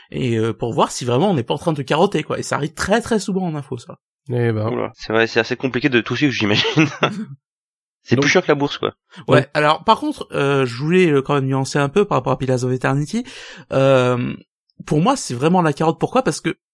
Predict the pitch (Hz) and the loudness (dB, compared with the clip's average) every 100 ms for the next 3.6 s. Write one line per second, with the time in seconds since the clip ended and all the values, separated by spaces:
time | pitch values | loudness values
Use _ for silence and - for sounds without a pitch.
0 | _ _ _ - 160 127 - 139 143 185 | _ _ _ -4 -2 -2 -8 -2 4 6
1 | 190 151 139 - 135 143 - 127 139 196 | 6 2 -4 -4 -4 -4 -2 -2 -2 -4
2 | - 180 180 151 143 147 - - 135 117 | -2 2 6 6 6 4 2 -6 -10 -6
3 | 123 120 _ _ 135 | -4 -6 _ _ -6